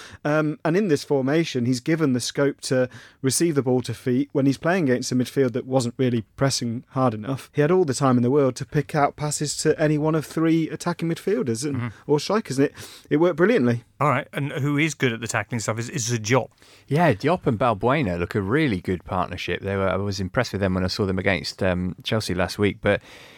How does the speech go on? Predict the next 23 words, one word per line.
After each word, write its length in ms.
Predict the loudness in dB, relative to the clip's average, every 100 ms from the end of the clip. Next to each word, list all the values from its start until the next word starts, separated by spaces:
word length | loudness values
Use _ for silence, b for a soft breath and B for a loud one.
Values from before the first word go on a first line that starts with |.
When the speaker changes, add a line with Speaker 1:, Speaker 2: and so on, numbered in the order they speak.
| B B
Speaker 3:
you 200 | -10 0
know, 120 | 2
a 40 | 4
lot 140 | 2
of 80 | 2
the 40 | 0
focus 420 | 2 0 0 -2
for 80 | 0
West 260 | 0 0
Ham 380 | 0 0 0 -2
in 160 | -4 -4
terms 300 | 0 -2 -2
of 20 |
the 60 | -6
signings 420 | 0 0 0 0
obviously 280 | -2 -2 -2
been 160 | 0
on 180 | 2 0
Felipe 300 | -2 -4 -2
Anderson 640 | 0 0 -2 -4 -2 -2 -4
and, 440 | -2 -2 -4 -4
uh, 220 | -2 -4
Yarmolenko. 1000 | -2 -2 0 0 2 2 0 0 2 0